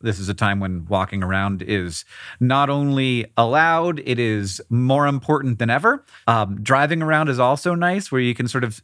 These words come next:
get, get a feel for how different people in your city live and, you know, a-, and understand the neighborhoods. And, and Florida is a place that sort of,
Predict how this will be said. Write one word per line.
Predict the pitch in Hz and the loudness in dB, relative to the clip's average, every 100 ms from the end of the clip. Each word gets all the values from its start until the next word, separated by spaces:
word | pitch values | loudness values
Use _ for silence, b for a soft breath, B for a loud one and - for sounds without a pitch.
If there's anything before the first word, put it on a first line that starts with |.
| 120 | -2
get, | 127 127 - | 0 0 -2
get | 123 120 | 0 0
a | |
feel | 110 127 127 127 | 0 0 0 0
for | 123 120 110 | 2 2 2
how | 104 120 123 120 123 117 110 - _ | 0 2 2 2 0 -2 -6 -10 _
different | 120 131 139 127 | 0 0 2 -2
people | - 131 131 123 | -2 -2 0 0
in | 123 | 0
your | 113 | -2
city | 113 127 113 | -4 -4 -2
live | 110 127 123 117 104 101 - | 0 2 0 -2 -6 -8 -4
and, | 113 104 101 98 95 - B B B | 0 0 0 -2 -4 -10 B B B
you | 113 | 0
know, | 104 98 - - | 0 -2 -6 -2
a-, | 113 110 | 0 0
and | 117 | 0
understand | 120 120 - 120 | 0 -2 0 0
the | 110 | 0
neighborhoods. | 113 113 113 113 101 98 - - | 0 0 0 0 -2 -6 -12 -4
And, | 127 123 | -2 0
and | 131 123 | -2 0
Florida | 180 208 190 | 2 2 4
is | 165 139 | 2 0
a | 131 | 0
place | 139 139 135 | 2 2 0
that | - 113 - | 0 -2 0
sort | 131 | -2
of, | 117 | -2